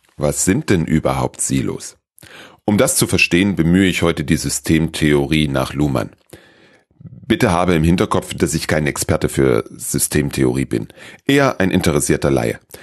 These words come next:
Das heißt, wenn ich Mist erzähle, schreib mir das bitte. Nur so kann ich es richtigstellen und was dazulernen. Die Systemtheorie ist eine philosophisch-soziologische Kommunikationstheorie,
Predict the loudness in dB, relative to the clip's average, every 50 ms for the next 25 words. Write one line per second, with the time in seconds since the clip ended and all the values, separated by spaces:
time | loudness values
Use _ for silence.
0 | -20 -8 -4 -2 0 2 2 2 2 0 -2 -4 -8 -12 -18 _ _ -2 0 0
1 | 0 0 0 2 2 2 4 2 0 0 -2 -2 0 0 0 0 0 0 0 -4
2 | -6 -10 _ _ _ -6 -4 -4 -2 0 0 -2 0 -2 -4 -4 -6 -6 -6 -10
3 | -12 _ _ _ _ _ _ _ _ _ 0 2 2 2 2 2 2 2 2 2
4 | 2 2 0 0 0 0 -2 -2 0 -2 -2 -2 0 0 0 0 0 -2 -2 _
5 | -2 0 0 0 0 0 -2 0 0 0 0 -2 -4 -6 -10 _ _ _ _ _
6 | _ _ _ _ _ _ _ -20 -20 -20 -20 -20 -20 -20 _ _ _ _ _ _
7 | _ _ _ _ _ _ _ _ _ _ _ 0 2 2 2 2 2 2 0 0
8 | 0 0 0 0 0 2 2 4 4 4 4 2 0 0 -2 -4 -4 -2 0 0
9 | 2 2 0 0 0 0 2 2 2 2 2 2 2 2 2 0 -2 -2 -2 0
10 | 0 -2 -2 0 0 2 2 4 2 2 2 0 0 0 0 0 0 0 2 0
11 | 0 -2 -2 -4 -2 0 0 0 -2 -4 -6 -6 -4 -4 -2 -2 -2 -2 -4 -4